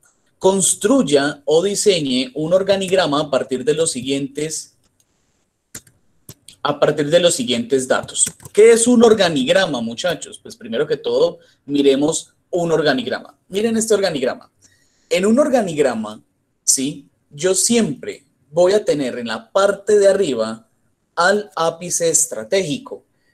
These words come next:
es decir, a los directivos, a los gerentes, a los que direccionan, a los jefes,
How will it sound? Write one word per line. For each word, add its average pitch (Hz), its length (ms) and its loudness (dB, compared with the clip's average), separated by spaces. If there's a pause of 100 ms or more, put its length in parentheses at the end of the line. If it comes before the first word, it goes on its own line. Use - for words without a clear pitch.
es 139 160 0
decir, 156 460 -2
a 127 120 -8
los 127 340 -2
directivos, 123 1080 -4
a 127 140 -4
los 127 240 -2
gerentes, 143 840 0
a - 120 -8
los 139 180 0
que 147 140 2
direccionan, 131 760 0
a 117 60 -4
los 117 240 -4
jefes, - 720 -2